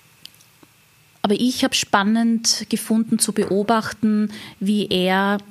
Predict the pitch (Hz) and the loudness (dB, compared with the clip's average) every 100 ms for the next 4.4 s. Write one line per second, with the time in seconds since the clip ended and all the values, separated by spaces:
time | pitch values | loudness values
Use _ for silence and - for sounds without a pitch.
0 | - - - - 190 254 262 320 - - | -10 -2 0 0 0 0 0 -4 -6 -6
1 | 170 - - 196 - 196 202 214 - 185 | -4 -6 -6 -6 -2 0 0 0 0 0
2 | 208 208 214 - 220 220 214 190 185 - | 2 0 0 -4 -2 0 0 -2 -2 -4
3 | 180 185 190 - 220 220 214 208 214 - | -4 -2 0 0 2 2 0 0 2 2
4 | 208 202 208 | 0 0 -2